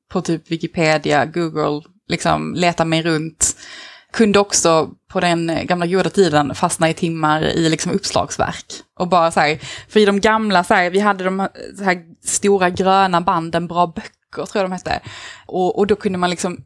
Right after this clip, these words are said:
i slutet på varje text var det så här, "Vill du läsa mer om, liksom, det här? Kolla på den här, det här ordet." Och då kunde man, liksom, gå vidare.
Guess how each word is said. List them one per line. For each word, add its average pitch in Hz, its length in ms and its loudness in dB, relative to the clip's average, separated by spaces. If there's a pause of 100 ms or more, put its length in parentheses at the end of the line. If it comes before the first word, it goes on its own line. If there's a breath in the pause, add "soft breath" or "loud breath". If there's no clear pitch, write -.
(180)
i 220 100 0
slutet 202 520 0
på 214 60 -4
varje 220 260 4
text - 440 -2
var 202 120 4
det 196 60 -2
så 190 80 2
här, 151 80 0
"Vill 180 180 -4
du 185 60 -2
läsa 185 300 2
mer 175 560 -2
om, 170 360 -4
liksom, 165 500 -4
det 185 80 -4
här? 170 440 0 (420 loud breath)
Kolla 185 340 2
på 180 240 -2
den 180 140 -2
här, 170 220 4
det 196 80 2
här 202 200 2
ordet." 170 480 -2
Och 180 80 -6
då 190 60 -2
kunde 190 160 2
man, 180 80 0
liksom, 180 200 -4
gå 196 100 -2
vidare. 185 600 2